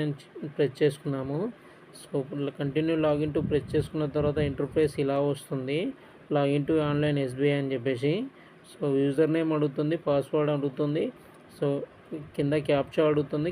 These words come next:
క్యాప్చా ఎంటర్ చేసుకో. నార్మల్గా లాగిన్ చేసుకునే విధానం అయితే ఇదండి. యూజర్ నేమ్ ఇవ్వాలి, పాస్వర్డ్ ఇవ్వాలి. ఆ, ఇది మన క్యాప్చా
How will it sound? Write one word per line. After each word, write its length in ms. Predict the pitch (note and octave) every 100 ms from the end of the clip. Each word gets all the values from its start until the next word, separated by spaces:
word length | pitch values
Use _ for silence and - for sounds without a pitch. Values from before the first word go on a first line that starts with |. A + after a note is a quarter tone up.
| -
క్యాప్చా 440 | C#3+ C3+ - D#3 D3+ D3+ D3 C#3+ D3 D3+ - F#4 G#4 - D#3+
ఎంటర్ 220 | C#3 C#3+ -
చేసుకో. 320 | C#3+ C3 D#3 D3
నార్మల్గా 600 | C#3 C#3 C3+ D3 D3+ C#3+ D#3+
లాగిన్ 300 | C#3+ C3+ D3+ D3
చేసుకునే 400 | D3+ - D3+ D3 C#3
విధానం 340 | C#3 C#3+ C#3 C#3
అయితే 160 | C#3 F3
ఇదండి. 380 | C3+ D3+ C#3 D3 B3+ D4+
యూజర్ 360 | D3+ C#3+ C#3+ D3
నేమ్ 160 | D3+ D3 C#3+
ఇవ్వాలి, 280 | C#3+ D3 F3
పాస్వర్డ్ 460 | D3+ C#3 - D3 C#3+
ఇవ్వాలి. 320 | C3+ C#3 D#3+ C#4+ - - - - -
ఆ, 20 | C#3 C3+ C3+ - - - - -
ఇది 120 | D3 C#3
మన 100 | C3+ C3+ C#3+
క్యాప్చా 320 | C3+ C3